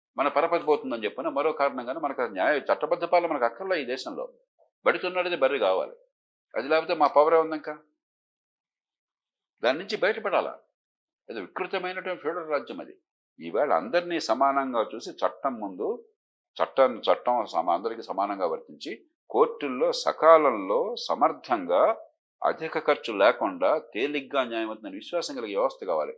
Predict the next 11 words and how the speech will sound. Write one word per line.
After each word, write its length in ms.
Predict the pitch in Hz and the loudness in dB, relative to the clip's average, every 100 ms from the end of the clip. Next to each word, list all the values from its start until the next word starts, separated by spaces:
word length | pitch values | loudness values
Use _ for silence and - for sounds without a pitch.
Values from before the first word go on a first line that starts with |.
| _ | _
అది 120 | - 120 | -8 -6
ఉందా? 260 | 156 151 - _ _ _ _ _ _ _ _ _ _ _ _ _ - | -4 -4 -6 _ _ _ _ _ _ _ _ _ _ _ _ _ 0
ఏ 100 | 135 | 4
ఒక్కళ్ళకైనా 540 | 151 151 165 165 160 | 4 4 4 4 2
భారతదేశం, 480 | 117 123 135 135 120 | 4 4 4 0 -4
మీరు 120 | 120 | -4
ప్రధానమంత్రిగా 800 | - 113 143 151 147 143 143 139 | -2 4 4 6 0 -2 2 4
ఉద్యోగం 500 | 127 123 131 127 117 | 2 0 -2 -2 -4
చేసినా 260 | 117 120 113 | -4 -2 -2
కూడా 200 | 107 95 | 0 0
గతంలో 520 | 87 - 87 78 | 0 -2 -4 -4